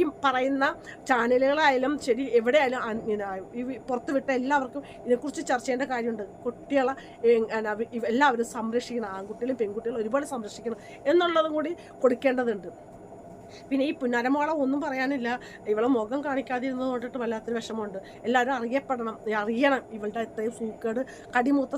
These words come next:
സാധനമാണെന്നുള്ളത് എല്ലാവരും അറിയേണ്ടതുണ്ട്. അപ്പോൾ നിങ്ങളുടെയൊക്കെ അഭിപ്രായം തീർച്ചയായിട്ടും രേഖപ്പെടുത്തുക. നിങ്ങളുടെയൊക്കെ മക്കൾ, ആയത് മക്കളായാലും ശരി, കുട്ടികളായിട്ട് പേരക്കുട്ടികളായിട്ട് ആരായിട്ട്, ആൺകുട്ടികളായാലും പെൺകുട്ടികളായാലും സംരക്ഷിക്കേണ്ടത് നമ്മളാണ്. അത്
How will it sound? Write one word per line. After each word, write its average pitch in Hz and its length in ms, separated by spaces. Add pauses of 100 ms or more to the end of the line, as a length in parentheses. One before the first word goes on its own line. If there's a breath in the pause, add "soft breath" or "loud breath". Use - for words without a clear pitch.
സാധനമാണെന്നുള്ളത് 226 760 (140)
എല്ലാവരും 233 360
അറിയേണ്ടതുണ്ട്. 208 600 (420 loud breath)
അപ്പോൾ 247 180 (400 loud breath)
നിങ്ങളുടെയൊക്കെ 262 440
അഭിപ്രായം 247 500 (300)
തീർച്ചയായിട്ടും 233 400
രേഖപ്പെടുത്തുക. 214 440 (340 loud breath)
നിങ്ങളുടെയൊക്കെ 240 480 (100)
മക്കൾ, 214 280 (300)
ആയത് 233 260
മക്കളായാലും 285 460
ശരി, 240 120 (120)
കുട്ടികളായിട്ട് 233 560
പേരക്കുട്ടികളായിട്ട് 226 540 (120)
ആരായിട്ട്, 220 400 (320 loud breath)
ആൺകുട്ടികളായാലും 233 580
പെൺകുട്ടികളായാലും 220 640
സംരക്ഷിക്കേണ്ടത് 226 640 (100)
നമ്മളാണ്. 202 440 (300 loud breath)
അത് 190 120